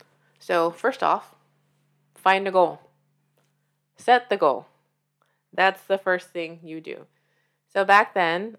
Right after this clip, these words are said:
I, oh, I always had, growing up,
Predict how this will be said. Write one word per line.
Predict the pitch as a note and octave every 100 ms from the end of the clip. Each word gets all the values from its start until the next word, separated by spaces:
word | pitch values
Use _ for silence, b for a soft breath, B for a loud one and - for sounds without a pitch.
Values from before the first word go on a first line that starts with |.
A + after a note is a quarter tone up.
| _
I, | - F#3 F#3+ F#3+ - _ _ _ -
oh, | G3+ G#3+ - B B -
I | G#3+
always | A#3 B3+ B3+
had, | G#3 F#3 F3+ F3
growing | - A3 B3
up, | G#3 G3+